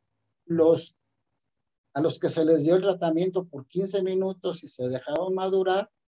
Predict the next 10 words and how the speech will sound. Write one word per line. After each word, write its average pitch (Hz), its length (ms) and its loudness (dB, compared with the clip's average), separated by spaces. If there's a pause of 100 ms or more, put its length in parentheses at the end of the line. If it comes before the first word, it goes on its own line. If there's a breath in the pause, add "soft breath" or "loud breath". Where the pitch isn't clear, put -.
(160)
con 139 220 -2
láser, 165 500 0 (960)
la 156 200 0
cantidad 160 480 4
de 190 100 8
licopeno 175 720 0
total 160 480 0
fue 170 180 2
el 170 180 0
doble 170 460 4